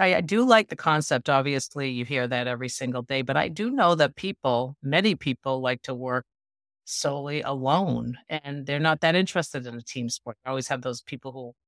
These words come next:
who wanna play individual sports versus team sports. How do you address that? How does, how does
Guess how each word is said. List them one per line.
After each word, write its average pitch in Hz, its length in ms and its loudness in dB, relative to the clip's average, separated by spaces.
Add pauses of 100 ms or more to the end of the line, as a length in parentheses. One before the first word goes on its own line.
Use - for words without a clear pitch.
(120)
who 139 100 -12
wanna 131 220 2
play 127 260 0
individual 123 720 -4 (500)
sports 131 460 0
versus 123 380 -6
team 143 260 -6
sports. - 380 -8
How 165 100 2
do 196 80 4
you 214 80 4
address 135 440 -2
that? 117 280 -4
How 135 140 -10
does, 147 260 -4
how - 160 -8
does 147 340 -6